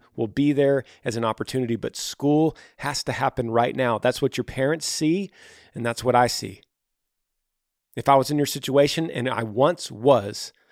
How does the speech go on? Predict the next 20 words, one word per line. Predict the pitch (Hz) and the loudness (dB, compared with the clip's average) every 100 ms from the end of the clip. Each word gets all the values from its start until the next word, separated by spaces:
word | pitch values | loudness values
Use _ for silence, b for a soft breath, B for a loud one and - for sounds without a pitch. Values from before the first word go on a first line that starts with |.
| b b | b b
I | 120 | -2
had | - 143 120 | 0 -4 -2
to | 123 | 0
go | 139 | 0
back | 135 123 - | 2 0 -2
to | 120 | -10
school. | - - - - _ _ _ _ _ _ b b b | -8 -6 -8 -10 _ _ _ _ _ _ b b b
Now, | 120 | -2
I | 110 | -2
could | 113 | -6
tell | 147 160 | -2 2
you | 139 123 | 2 2
a | |
thousand | 104 135 143 143 139 | 0 2 4 4 2
reasons | 135 147 117 113 | 2 2 2 -4
why | 107 104 | 0 0
going | 104 120 123 | 2 0 0
back | 117 | -4
to | - | -6
school | - - 120 107 | -8 -4 -2 -2